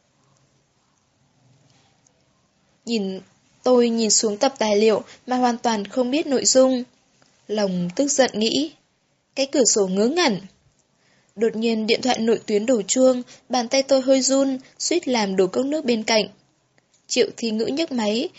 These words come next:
nghe xong liền bĩu môi chuyển cho tôi. "Năm giờ chiều nay cùng tôi đi dự tiệc của một người quen, mười phút nữa đợi dưới lầu,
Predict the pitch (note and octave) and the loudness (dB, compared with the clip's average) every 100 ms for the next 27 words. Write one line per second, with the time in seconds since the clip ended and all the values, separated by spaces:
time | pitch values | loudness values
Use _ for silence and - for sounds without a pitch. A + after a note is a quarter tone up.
0 | - _ C#4 C#4+ D4 C4+ C4 A#3 F#3+ G3 | -20 _ -4 0 0 0 0 0 0 -4
1 | C4 C4 A#3 - G#3 F3+ A3+ A#3 A#3 A3+ | -2 -2 -2 -2 -4 -4 -6 -2 2 2
2 | A3 G#3+ _ _ _ _ _ _ _ _ | -2 -8 _ _ _ _ _ _ _ _
3 | _ _ _ - B3 A#3+ A#3 A3+ A3 G#3 | _ _ _ -4 -2 0 0 2 0 2
4 | A#3 A#3 A3+ G3+ G3 A3 A3 A3 A#3+ - | 2 0 -2 -4 0 0 0 0 -2 0
5 | A3 G#3 - G3 G3+ G3+ G#3 G#3 A#3+ A#3+ | -2 -2 -4 -2 -2 0 0 2 0 0
6 | A#3+ - - - A#3+ A#3+ D4 C#4+ D4+ D#4+ | -4 -10 -16 -2 0 0 -2 2 2 2
7 | A#3+ G3 G3 A3 A#3 G#3 G3 | 0 0 0 2 4 4 4